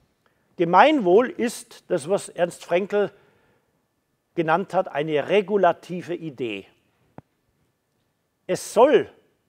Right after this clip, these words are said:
möglichst gerecht und nachhaltig zugehen.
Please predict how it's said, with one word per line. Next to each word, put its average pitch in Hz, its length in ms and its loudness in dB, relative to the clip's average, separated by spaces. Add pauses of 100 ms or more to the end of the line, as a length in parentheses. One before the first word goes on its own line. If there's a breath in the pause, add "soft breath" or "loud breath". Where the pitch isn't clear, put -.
(560)
möglichst 170 680 0
gerecht - 680 -4 (1000)
und 147 180 -6
nachhaltig 139 680 0
zugehen. 135 540 -8